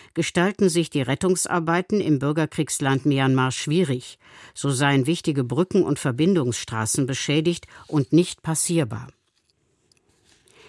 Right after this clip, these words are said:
Die israelische Armee hat ihre Bodenoffensive in der Stadt Rafah im Süden des Gazastreifens ausgeweitet. Nach eigenen Angaben ist das Militär nun in einem weiteren Stadtteil im Einsatz,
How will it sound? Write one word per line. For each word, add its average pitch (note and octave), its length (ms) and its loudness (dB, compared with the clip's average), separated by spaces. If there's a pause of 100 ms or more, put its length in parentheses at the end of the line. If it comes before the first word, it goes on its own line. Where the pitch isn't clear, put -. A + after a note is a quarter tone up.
(320)
Die D3 120 2
israelische B3 640 0
Armee G3 340 6
hat D#3+ 160 2
ihre C#3+ 220 2
Bodenoffensive D#3 1040 2
in D3+ 180 4
der C3+ 120 0
Stadt - 360 -2
Rafah E3+ 440 2
im C#3 180 0
Süden E3+ 340 2
des B2+ 220 0
Gazastreifens C3 960 0
ausgeweitet. A#2+ 920 -4 (460)
Nach D3+ 140 0
eigenen F3+ 480 4
Angaben G3+ 580 4
ist F#3+ 220 -4
das F3 180 -2
Militär F3 540 2
nun F3+ 240 4
in D#3 180 0
einem C#3+ 300 2
weiteren E3+ 440 0
Stadtteil F3 540 -2
im F#3 160 -2
Einsatz, F3+ 560 0